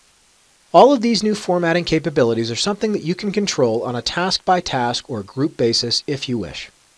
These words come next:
Simply grab a task or a series of tasks, then either right-click into one of them and select Format in the list, or hit the Format button on the home toolbar to get the form to pop to control your formatting.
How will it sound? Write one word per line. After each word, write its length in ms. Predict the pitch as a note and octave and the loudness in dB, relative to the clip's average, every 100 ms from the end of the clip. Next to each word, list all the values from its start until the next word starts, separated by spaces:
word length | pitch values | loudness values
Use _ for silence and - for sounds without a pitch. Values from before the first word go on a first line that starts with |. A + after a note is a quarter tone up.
| _ _ _ - | _ _ _ 2
Simply 340 | G3+ G#3+ C4 | 2 4 4
grab 340 | F3+ F#3+ G3+ A3+ | 6 6 6 4
a 40 | |
task 440 | - C3+ A#2 A#2+ | 2 2 2 0
or 140 | B2 A2+ | 0 0
a 40 | |
series 420 | - G3+ G3+ C#3 | 0 4 4 4
of 100 | F#2+ | 2
tasks, 540 | - F2 C#2+ - - - - | -4 -6 -2 -2 -2 -8 0
then 160 | C#3+ | 2
either 240 | G#3+ G#3 D#3+ | 6 6 6
right-click 500 | C#3 G3+ - G#3 G3+ | 6 4 2 0 2
into 200 | E3 D3 | 0 0
one 180 | D#3 F#3+ | 2 2
of 140 | E3 | 2
them 160 | F2 G2+ | -2 -4
and 80 | |
select 340 | - F3+ E3+ - | 0 2 0 0
Format 480 | - F#3 G3 E3+ F3 | 2 4 6 4 4
in 80 | |
the 80 | F3+ | 2
list, 380 | B2+ F#2 - - _ _ | 0 0 0 -2 _ _
or 180 | C#3 D3 | 2 4
hit 200 | G#3 G#3 | 4 4
the 80 | F#3 | 2
Format 540 | - F3 E3+ D#3+ - | 4 4 4 0 2
button 280 | F3+ C#3+ G#2 | 2 2 -2
on 160 | F2+ G#2+ | -6 -4
the 100 | A2 | -2
home 260 | E3+ G3 | -2 -2
toolbar 580 | - F3+ F3+ A#2+ E2 F#2+ - - - | 0 2 4 2 0 -4 -8 -8 -2
to 100 | D3 | 2
get 180 | F#3+ | 2
the 80 | G#3 | 2
form 260 | - E3+ E3 | 4 4 4
to 100 | F3 | 0
pop 360 | - B2+ B2 | 4 6 6
to 80 | - | 2
control 440 | - G#2+ - B2+ C3 | -8 -6 0 2 2
your 140 | C3 | 0
formatting. 580 | - G#2+ F#2+ C3+ A#2+ | -4 -6 -6 -8 -10